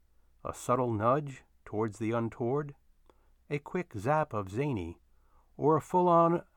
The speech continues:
assault of aberration? Whatever your taste, you'll find it here, and many more strains of strange that you didn't suspect existed. From magic rain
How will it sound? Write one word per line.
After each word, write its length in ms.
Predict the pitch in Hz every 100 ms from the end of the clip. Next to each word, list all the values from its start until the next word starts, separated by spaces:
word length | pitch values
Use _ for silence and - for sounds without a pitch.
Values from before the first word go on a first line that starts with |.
| -
assault 600 | 131 - - 143 98 -
of 180 | - 101
aberration? 680 | - 123 107 120 127 - 82 - _ _ _ _ _ _ -
Whatever 300 | 190 202 175
your 160 | 131
taste, 420 | - 120 123 -
you'll 140 | 120 117
find 320 | - 120 120
it 100 | 123
here, 440 | - 196 135 87 - _ _ 110
and 160 | 95
many 180 | 120 156
more 260 | 151 147 139
strains 520 | - 131 143 151 123
of 100 | 135
strange 640 | - 170 170 117 87 - - - _ _ -
that 160 | 104
you 80 | 101
didn't 280 | 98 110 113
suspect 560 | 120 - 143 113 -
existed. 560 | 95 87 120 - 80 82 - _ _ _ _ _
From 300 | - 98 95
magic 380 | 113 120 127 -
rain 480 | 107 123 151 175